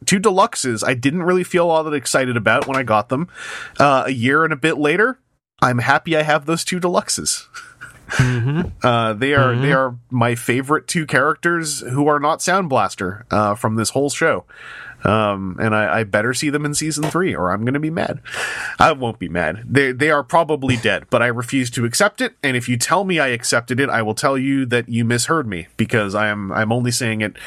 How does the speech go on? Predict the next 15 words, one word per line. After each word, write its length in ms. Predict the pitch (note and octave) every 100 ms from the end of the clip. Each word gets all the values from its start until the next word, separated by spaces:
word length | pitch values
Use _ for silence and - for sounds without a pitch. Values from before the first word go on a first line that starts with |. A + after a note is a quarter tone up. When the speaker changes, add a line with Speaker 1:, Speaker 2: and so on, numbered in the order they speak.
| -
Speaker 1:
for 120 | - G2
posterity. 600 | G2+ F#2+ - B2 F2 E2+ - - - -
Uh, 500 | C3 B2 A#2 A2 G2+ - _ _ _ _ _ _ _ _ _ _ A#2+
but 140 | B2 D3+
yeah, 180 | C#3+ G#2
I, 100 | C#3
Speaker 2:
I, 160 | D3+
Speaker 1:
I, 260 | - E3+ F#3+
Speaker 2:
I, 120 | - - -
I, 160 | D3 - - - - -
I 120 | E3
expect 340 | F#3+ - F#3+ D#3
to 80 |
see 200 | D3+ E3
a 220 | D3 B2+